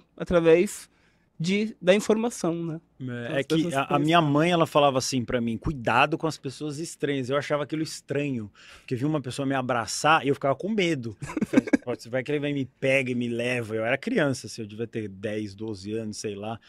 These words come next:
Speaker 2: E aí eu não, não, não tinha uma, eu não tinha uma boa relação com isso, porque eu falei, "Minha mãe tá falando, né? Deve ser uma coisa perigosa." Mas aí depois que eu fui <laughs> entender o que que era e como que se tratava as coisas, né?
Speaker 1: Mas, na verdade,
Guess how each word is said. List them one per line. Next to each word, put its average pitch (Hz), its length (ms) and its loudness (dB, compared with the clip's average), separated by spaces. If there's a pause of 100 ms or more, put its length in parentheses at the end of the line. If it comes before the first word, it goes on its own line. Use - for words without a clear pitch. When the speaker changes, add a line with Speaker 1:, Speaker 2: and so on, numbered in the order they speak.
(260)
Speaker 2:
E 113 480 -2
aí 120 140 4
eu 135 80 0
não, 147 220 -2
não, 143 200 -2
não 139 160 -2
tinha 165 220 -4
uma, 165 160 -2
eu 143 80 -2
não 147 140 2
tinha 160 200 -4
uma 160 160 2
boa 139 380 2
relação 143 480 0
com 147 220 -2
isso, 143 260 0
porque - 140 -6
eu 120 40 -4
falei, 120 220 -4
"Minha 110 140 -4
mãe 113 180 -8
tá 113 140 -8
falando, 143 600 -2
né? 139 160 -2
Deve 127 140 -2
ser 135 120 -6
uma 127 60 -4
coisa 135 200 -4
perigosa." 147 840 2 (280)
Mas 131 140 -4
aí 139 60 -4
depois 113 460 -6
que - 140 -4
eu 190 40 2
fui - 380 -6 (160)
<laughs> - 140 -2
entender 165 800 4 (180)
o 143 100 -2
que 147 200 -10
que 123 240 -6
era 131 480 4
e 123 80 -2
como 147 260 -2 (340)
que 127 120 -6
se 120 240 -8
tratava 117 560 -4
as 107 100 -8
coisas, 110 480 -12
né? 185 60 -6
Speaker 1:
Mas, 214 120 0
na 269 120 0
verdade, 214 840 4